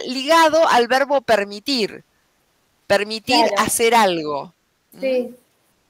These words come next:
Speaker 2: Por eso le
Speaker 1: Entonces,
Speaker 2: preguntaba,
Speaker 1: más
Speaker 2: porque
Speaker 1: allá
Speaker 2: si no me iba a ir con esa duda y no estaba
Speaker 1: Claro,
Speaker 2: mal,
Speaker 1: pero
Speaker 2: yo decía.
Speaker 1: pero no, no, lo que pasa,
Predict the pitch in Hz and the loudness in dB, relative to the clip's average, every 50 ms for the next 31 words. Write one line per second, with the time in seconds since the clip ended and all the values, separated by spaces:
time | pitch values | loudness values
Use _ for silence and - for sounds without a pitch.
0 | _ _ _ _ _ _ - 240 247 294 330 311 - 320 277 269 - 214 254 247 | _ _ _ _ _ _ 0 2 2 2 0 0 -2 -2 0 0 0 0 0 0
1 | 240 247 247 240 - - - 466 453 403 359 - 247 - - 269 254 254 269 277 | 0 0 0 0 4 4 4 4 4 2 2 2 0 -2 -4 -10 -12 -12 -12 -12
2 | 277 277 269 269 262 262 262 269 269 269 262 277 277 254 - - 277 262 262 269 | -12 -12 -10 -10 -8 -8 -4 -4 -2 -2 -2 -4 -6 -8 -10 -10 -10 -8 -8 -10
3 | 254 262 277 285 262 262 277 285 285 277 277 277 285 285 311 311 294 _ _ _ | -10 -8 -6 -4 -4 -4 -4 -6 -8 -6 -6 -6 -6 -8 -10 -12 -14 _ _ _
4 | _ _ _ - 208 208 214 214 233 220 226 - - 294 285 - 370 370 349 311 | _ _ _ -18 -14 -10 -8 -6 -8 -8 -8 -4 -2 0 2 4 4 4 4 2
5 | - 311 294 294 302 - - - - 196 _ - 226 220 214 _ _ - 233 214 | 0 2 4 4 4 2 2 -6 -18 -20 _ -18 -16 -16 -16 _ _ -18 -16 -16
6 | 202 196 - _ _ _ _ - 294 294 254 - - _ _ _ _ _ _ - | -16 -16 -20 _ _ _ _ -6 -4 -4 -4 -6 -14 _ _ _ _ _ _ -20
7 | 226 262 311 392 403 370 349 320 277 165 - _ - 139 269 320 339 - - 302 | -16 -8 -4 -2 0 0 -2 -4 -8 -16 -20 _ -12 -6 -2 0 2 2 2 2
8 | 320 330 - 339 320 - 427 494 - - | 0 -2 -2 -2 0 2 2 2 2 2